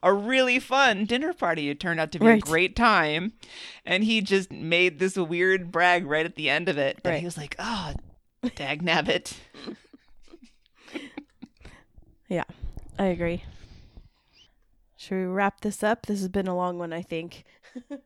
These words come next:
Speaker 1: Yes, mm-hmm, but hopefully enjoyable.
Speaker 2: Yes. We're still, aren't you still looking? It's like your, um, white whale is looking for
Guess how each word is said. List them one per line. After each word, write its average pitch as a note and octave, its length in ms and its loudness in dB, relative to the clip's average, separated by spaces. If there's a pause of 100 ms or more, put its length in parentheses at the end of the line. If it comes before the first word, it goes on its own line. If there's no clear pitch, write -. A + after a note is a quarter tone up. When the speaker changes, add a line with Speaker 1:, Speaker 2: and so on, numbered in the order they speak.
(200)
Speaker 1:
Yes, G#3 560 -4
mm-hmm, F#3 380 -4
but D#3 140 0
hopefully G3 520 0
enjoyable. D3+ 560 0
Speaker 2:
Yes. G3+ 400 8 (220)
We're C#4 160 8
still, D#4 380 8
aren't C4+ 260 6
you E4+ 140 8
still C#4+ 400 6
looking? C#4+ 320 4
It's C4+ 120 2
like A#3+ 220 4
your, A3 240 6
um, F#3 380 2 (320)
white G#3 340 8
whale G#3 440 8
is F#3+ 200 6
looking G3 340 2
for G3 460 6